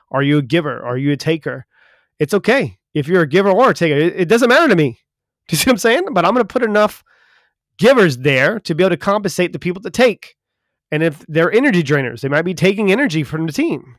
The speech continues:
Just, I hope this makes sense, and I'm not just going on a tangent, but I think it ties into everything that we're trying to do here, help and serve people that are listening to the episodes.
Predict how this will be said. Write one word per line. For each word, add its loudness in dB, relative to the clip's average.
Just, -12
I -2
hope 0
this 0
makes -4
sense, -10
and -6
I'm -2
not -2
just -8
going 2
on -4
a -6
tangent, -6
but -2
I -4
think -2
it -4
ties 0
into -4
everything 0
that -2
we're -2
trying -4
to -12
do -4
here, -4
help -4
and -6
serve -4
people -4
that -4
are -2
listening -2
to -16
the -10
episodes. -14